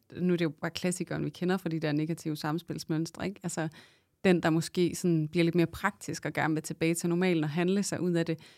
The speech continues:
der kan man jo måske fejlagtigt komme til at stå og tro, "Men du er ligeglad," eller "Hvorfor betyder det ikke mere for dig? Hvorfor viser du ikke?" Eller "Er jeg ligegyldig for dig? Hvorfor skal vi ikke være sammen i det her?"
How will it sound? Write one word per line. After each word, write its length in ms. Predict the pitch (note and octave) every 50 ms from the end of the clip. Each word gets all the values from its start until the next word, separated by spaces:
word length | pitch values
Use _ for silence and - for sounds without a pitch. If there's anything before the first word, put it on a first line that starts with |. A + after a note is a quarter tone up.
| _ _
der 60 | - F#3
kan 120 | - F3
man 140 | F3 E3+ E3+
jo 60 | E3
måske 340 | E3 E3+ D#3+ - - F#3+ -
fejlagtigt 640 | - - B2+ C#3+ D3 - - F#3 F3 - F3 - -
komme 200 | - F3+ E3+ D#3+
til 140 | - -
at 80 | F3 E3
stå 200 | - - F#3 E3+
og 80 | - -
tro, 260 | - - G#3 G3 - F3
"Men 100 | E3 D#3
du 120 | F3 F3
er 60 | E3+
ligeglad," 500 | F3 F#3 G#3+ G#3 G3+ - - - - D#3 - - _
eller 280 | - E3 D#3+ D#3 D#3+ D#3+ D#3 - - _ _ _ _ _
"Hvorfor 240 | F#3+ F#3+ - - F3+
betyder 440 | E3 F3+ - - B3+ B3 G#3+ D#3+ D3
det 80 | C3+
ikke 100 | D3 D3
mere 200 | D3 D3 D3 D3+
for 200 | - - - F#2+
dig? 100 | - G3
Hvorfor 280 | - F#3+ G3 F3+ - F#3
viser 360 | F3 G#3+ A3 F#3+ E3+ - E3+
du 140 | D#3+ E3 D#3
ikke?" 240 | D3+ D#3 D#3 - -
Eller 240 | E3+ D#3+ D#3 D3+ D#3 D3+ - - - _ _
"Er 80 | - E3+
jeg 160 | F#3 G#3 A#3
ligegyldig 520 | G#3+ G3+ F#3 F3+ - F3 D#3+ C#3+ - E3+
for 180 | - - D#3+ D#3
dig? 80 | D#3+ D#3+
Hvorfor 260 | F3 G3 F3+ - F#3
skal 240 | - - - E3+ E3+
vi 40 |
ikke 140 | F3+ F3 -
være 100 | E3 E3+
sammen 320 | E3 - - F#3+ F#3 E3+ D3+
i 40 |
det 160 | - - E3+ D#3+
her?" 240 | E3+ D#3+ D3+ -